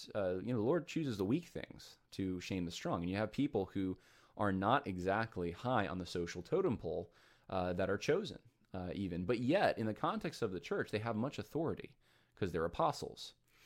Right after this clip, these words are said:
And it's the same today. If you walk into a church, you could have someone who is a shepherd over the sheep, who is a bivocational, uh, person who works at the dollar store, uh, sweeps floors for a living, does, um, other kinds of tax-,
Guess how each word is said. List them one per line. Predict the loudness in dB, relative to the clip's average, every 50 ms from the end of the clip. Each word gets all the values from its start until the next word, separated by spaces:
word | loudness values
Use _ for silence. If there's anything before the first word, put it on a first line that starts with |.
| -20 -20 -20 -12 -2
And | 2 2
it's | 2 2
the | 2 0
same | 2 2 2 2 2
today. | 0 2 4 6 8 8
If | 6 6 4
you | 4
walk | 4 4 4 2 0
into | -2 -2 -2 -4
a |
church, | -2 0 0 0 0 0
you | -2 -6
could | -8 -8 -10
have | -6 -2 0 0 0 -2 -4
someone | -2 -2 0 2 2 0 0
who | 0 0 0 0
is | 0 0 0
a | 0 -2
shepherd | -2 0 0 0 0 0 -2 -4 -4 -6 -10 _ _ -20 -20 _ _ _
over | 2 4 4 6 6 4 4
the | 4 2
sheep, | 0 0 -2 -2 -2 -2 -6 -10 _ _ _ _ -20 -20 _ _ _
who | 2 4 6 6
is | 6 6
a | 6
bivocational, | 6 6 6 6 6 6 4 2 2 2 2 2 2 0 0 0 2 2 0 0 -2 -4
uh, | -4 -2 -2 -2 0
person | 2 2 2 2 2 0
who | 2
works | 4 4 4 4 2 0
at | -4
the | -2 2
dollar | 2 4 4 2 0
store, | -2 -4 -6 -8 -8 -10 -12 _ _ _ _ _ _ _ -20 _ _ _ _ _ _ _ -4
uh, | 0 2 2 4 4 4 2 2
sweeps | -2 -2 2 4 4 4 4 2 -4 -4
floors | -2 2 4 4 4 4 2
for | 2 0 2 2
a | 2
living, | 2 -2 -6 -10 -16 -20 -20 -20 _ _ _ _ _ _ _ _ _ _ _ _ -8 0
does, | 4 4 4 4 2 2
um, | 2 2 4 4 2 2 2
other | 4 6 6 6 6
kinds | 4 2 2 2
of | 2 0 0
tax-, | 0 2 2 2 2 -2 -6 -14